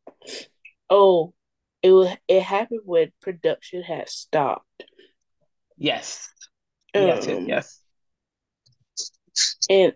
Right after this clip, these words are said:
Speaker 1: I think she just was, what she said, it didn't s-, sound like any specific thing. I feel like something similar that, that happened that morning happened again. She just said he's always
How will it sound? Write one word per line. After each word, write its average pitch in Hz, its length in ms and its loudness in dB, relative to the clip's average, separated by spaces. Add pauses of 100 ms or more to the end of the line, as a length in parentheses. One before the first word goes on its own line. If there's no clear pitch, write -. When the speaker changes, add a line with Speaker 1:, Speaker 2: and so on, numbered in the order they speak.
(120)
Speaker 1:
I 180 140 2
think 220 320 2 (280)
she - 420 -4
just 190 400 2
was, - 380 -2 (260)
what 285 300 -2
she 240 220 -4
said, 214 440 2
it 185 140 2
didn't 233 280 -2
s-, - 320 -14 (880)
sound 202 320 0
like 180 160 0
any 190 240 2
specific 170 680 -4
thing. 156 240 -2
I 156 120 -6
feel 220 220 0
like 156 160 0
something 180 380 -8
similar 165 600 0
that, 92 220 -2 (400)
that 165 160 2
happened 160 340 -4
that 139 200 -8
morning 165 300 -6
happened 185 240 -8 (400)
again. 185 420 0
She - 240 -4
just 190 260 2
said 165 180 6
he's 170 240 -2
always 156 480 0